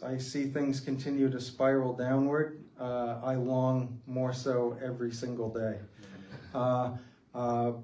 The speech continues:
I don't know about you, but I get tired of wrestling with my own sin. I get tired of being immersed in, uh, all the sin that's around me.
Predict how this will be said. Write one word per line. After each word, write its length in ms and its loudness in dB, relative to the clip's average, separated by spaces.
I 120 2
don't 120 6
know 140 6
about 300 6
you, 240 4
but 100 6
I 140 6
get 240 2
tired 300 4
of 80 4
wrestling 500 0
with 120 0
my 220 4
own 220 6
sin. 460 0
I 160 0
get 280 -2
tired 420 4
of 280 -2
being 220 4
immersed 560 2
in, 280 -2
uh, 420 -8
all 160 6
the 100 2
sin 360 2
that's 220 0
around 360 2
me. 180 2